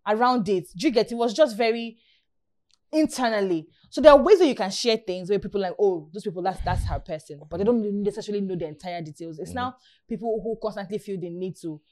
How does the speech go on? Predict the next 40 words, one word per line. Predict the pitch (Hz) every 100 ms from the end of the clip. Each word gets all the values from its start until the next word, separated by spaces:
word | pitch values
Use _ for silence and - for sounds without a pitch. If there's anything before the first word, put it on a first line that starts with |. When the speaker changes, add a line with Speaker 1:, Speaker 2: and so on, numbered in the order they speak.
| _
Speaker 1:
maybe | 202 196
share | - 214
certain | 202 180 185
things. | 190 160
Like | 156 _
someone | - 208 196 202
said, | - 180 175 -
"Oh," | 190 180 - - _ _ - - -
and | 262
I |
also | 294 440 -
understand | 226 285 247
people | 240 208
who | 220 190
do | 196 208
that, | 170 151 160
even | 208 233
though | 202
I, | 165 - _ _
it's | - 190
not | 226
a | 185
personal | 185 - 170 208 202 202
thing. | 233 220
People | 233 233 220
who | 202
do |
that | 190
maybe | 175 202
be | 175
like, | 165 -
"Oh, | 190 156 _ _ -
I |
had | 170 226
to | 165
share | - 208
this | 185
because | 180
of, | 175
I, | 170